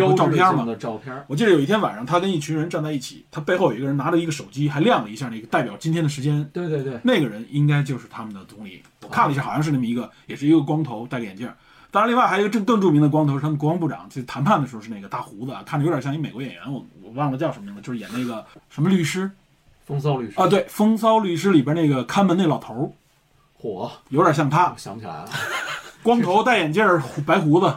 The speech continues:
Speaker 2: 我演员我想不起来是谁了。
Speaker 1: 对，那哥们儿也是硬汉啊，他那光谱上跟他有点像，比他显，显稍微年轻，也是光头、白胡子、戴眼镜儿啊，那是他们国防部长。嗯，所以说呢，就是说这些人物，其实我们看啊，最近就是因为这个乌克兰的这些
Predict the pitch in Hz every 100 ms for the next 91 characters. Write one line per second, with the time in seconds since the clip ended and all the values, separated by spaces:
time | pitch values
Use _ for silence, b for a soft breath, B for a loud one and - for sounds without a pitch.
0 | - 131 123 104 110 139 131 98 113 107
1 | - - 113 - - - 175 - 160 131
2 | 139 123 104 104 139 190 143 175 - -
3 | - 160 165 175 208 139 127 165 175 165
4 | 110 - 117 104 135 147 135 - 104 131
5 | 151 147 156 110 110 147 160 131 143 B
6 | B B - 127 113 117 117 110 95 107
7 | 104 _ b b b - 78 120 117 135
8 | 123 139 143 - - b b b b b
9 | _ 135 147 147 147 147 143 143 139 156
10 | 220 202 233 202 170 180 165 190 196 190
11 | 180 202 220 220 175 202 220 160 139 135
12 | 123 202 160 151 180 185 151 156 139 139
13 | 131 123 185 202 156 170 170 151 139 127
14 | 147 131 139 135 127 131 131 131